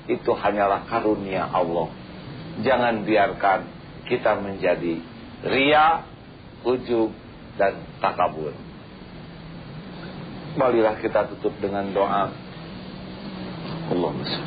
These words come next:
salli wa barik ala sayyidina Muhammad. Wahai yang maha mendengar, wahai yang maha menatap, wahai yang maha tahu segala isi hati, ampuni kami, ya Allah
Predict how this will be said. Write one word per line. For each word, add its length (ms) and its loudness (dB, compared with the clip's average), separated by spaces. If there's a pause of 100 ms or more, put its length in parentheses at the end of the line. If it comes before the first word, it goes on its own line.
(200)
salli 240 0
wa 80 -2
barik 320 0
ala 160 0
sayyidina 400 -2
Muhammad. 400 -8 (2250)
Wahai 400 6
yang 160 0
maha 240 2
mendengar, 600 0 (920)
wahai 400 4
yang 160 2
maha 240 0
menatap, 600 2 (1200)
wahai 320 6
yang 160 4
maha 400 0
tahu 400 4
segala 400 2
isi 240 -4
hati, 480 -2 (1400)
ampuni 640 2
kami, 400 4
ya 80 2
Allah 480 4